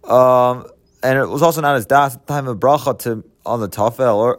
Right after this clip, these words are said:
uh, uh, to, to eat the tafel, or he changed places, so he needs to make a bracha on the tafel. Um, but then, however, he only needs to make a shahakol on the tafel. Okay, fine. Gi-, Gimel.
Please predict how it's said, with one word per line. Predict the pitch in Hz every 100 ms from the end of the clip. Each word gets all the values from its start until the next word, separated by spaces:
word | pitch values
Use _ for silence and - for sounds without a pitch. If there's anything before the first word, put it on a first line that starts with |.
| -
uh, | 110 113 98 107
uh, | 104
to, | - 113 110
to | -
eat | 120
the | 110
tafel, | 123 151 143
or | 117 127
he |
changed | 110 131 117 -
places, | - 151 117 - 117 92 - - - _
so | -
he | 135
needs | 151
to | 151
make | 151
a |
bracha | 139 131
on | 110
the | 139
tafel. | 156 156 160 147 - -
Um, | 117 113 117 117 - - -
but | 123
then, | 190 196 170
however, | 151 151 151 147
he | 147
only | 156 156
needs | 147 -
to | 139
make | 131 123
a |
shahakol | - 120 147 143
on | 113 107
the | 98
tafel. | 98 80 - 55 - _ _ _ -
Okay, | - 90
fine. | - 101 76 - _ - _ _ _ _ _ -
Gi-, | 165 170 - - 117
Gimel. | 156 143 82